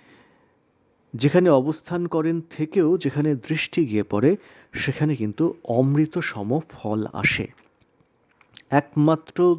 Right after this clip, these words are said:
দেবগুরু বৃহস্পতি এবং শুক্র, এই দুটি প্ল্যানেট অত্যন্ত শুভ ফল প্রদান করতে পারেন কিন্তু মানুষের জীবনে, যদি তারা কোনো শুভ অবস্থানে আসেন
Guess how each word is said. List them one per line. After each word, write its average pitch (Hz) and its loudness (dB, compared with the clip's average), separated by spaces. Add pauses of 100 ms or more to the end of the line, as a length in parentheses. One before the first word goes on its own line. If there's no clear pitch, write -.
দেবগুরু 120 -2 (100)
বৃহস্পতি 147 -2 (520)
এবং 175 4 (160)
শুক্র, - -4 (360)
এই 156 4
দুটি 135 -2
প্ল্যানেট 123 -4 (460)
অত্যন্ত 190 2
শুভ - -2
ফল 147 2
প্রদান 135 0
করতে 131 -6
পারেন 117 -2
কিন্তু 113 0
মানুষের 131 0 (100)
জীবনে, 104 -4 (560)
যদি 120 4
তারা 135 -2 (120)
কোনো 117 -4 (1300)
শুভ 156 2
অবস্থানে 117 0
আসেন 135 -4